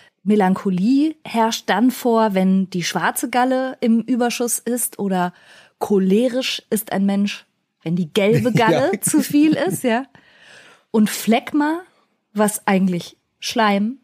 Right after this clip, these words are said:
Speaker 1: bedeutet, ist, wenn ein Mensch halt phlegmatisch ist.
Speaker 2: Super.
Speaker 1: Zu viel Schleim.
Speaker 2: Ja.
Speaker 1: Okay, ah, okay, und Humor, ich wusste nicht, dass das Humoral, wie heißt das, Humoraltherapie? Humoral was?
Speaker 2: Humorallehre eigentlich,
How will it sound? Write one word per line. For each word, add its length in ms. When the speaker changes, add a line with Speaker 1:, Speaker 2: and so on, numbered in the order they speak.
Speaker 1:
bedeutet, 680
ist, 220
wenn 200
ein 340
Mensch 260
halt 180
phlegmatisch 720
ist. 320
Speaker 2:
Super. 220
Speaker 1:
Zu 60
viel 160
Schleim. 340
Speaker 2:
Ja. 180
Speaker 1:
Okay, 280
ah, 240
okay, 300
und 240
Humor, 680
ich 140
wusste 220
nicht, 220
dass 120
das 220
Humoral, 720
wie 120
heißt 120
das, 140
Humoraltherapie? 1040
Humoral 460
was? 240
Speaker 2:
Humorallehre 960
eigentlich, 560